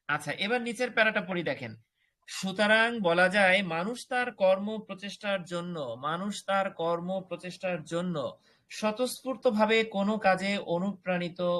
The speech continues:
উৎসাহিত ও প্ররোচিত হলে এই প্রক্রিয়াটি প্রেরণা হিসাবে অভিহিত হয়ে থাকে। মানুষ তার কর্ম প্রচেষ্টার জন্য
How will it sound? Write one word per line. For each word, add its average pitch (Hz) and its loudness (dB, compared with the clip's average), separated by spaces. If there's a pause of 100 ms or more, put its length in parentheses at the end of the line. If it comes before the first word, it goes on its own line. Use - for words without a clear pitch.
(100)
উৎসাহিত 185 -4 (280)
ও 160 0 (140)
প্ররোচিত 202 -2
হলে 175 0 (680)
এই 220 4
প্রক্রিয়াটি 220 4
প্রেরণা 208 0
হিসাবে 196 2
অভিহিত 185 0
হয়ে 170 0
থাকে। 139 -8 (1800)
মানুষ 175 2
তার 233 4
কর্ম 202 2
প্রচেষ্টার 202 -6
জন্য 170 -6